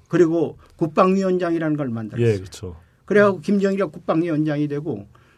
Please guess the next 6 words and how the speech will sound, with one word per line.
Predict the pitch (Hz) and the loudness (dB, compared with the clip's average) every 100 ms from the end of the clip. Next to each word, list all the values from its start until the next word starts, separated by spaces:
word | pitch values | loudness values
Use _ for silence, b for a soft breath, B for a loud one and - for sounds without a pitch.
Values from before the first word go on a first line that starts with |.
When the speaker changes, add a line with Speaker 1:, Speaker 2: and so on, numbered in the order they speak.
| b _ | b _
Speaker 1:
국가주석은 | - 156 196 156 151 165 160 | -6 2 2 2 -2 -2 0
뭐냐? | 127 123 110 92 - _ | 0 -2 -4 -10 -18 _
최고인민회 | - 202 196 196 180 180 180 185 | 2 4 6 4 2 -2 -4 -6
상임위원회, | 156 185 190 190 185 165 170 160 151 b b | -6 -6 -6 -4 -4 -6 -6 -6 -8 b b
상무위원회 | - 214 220 208 196 190 185 | -10 -4 0 0 -2 -2 -4
위원장 | 175 170 160 113 | -2 -2 -4 -6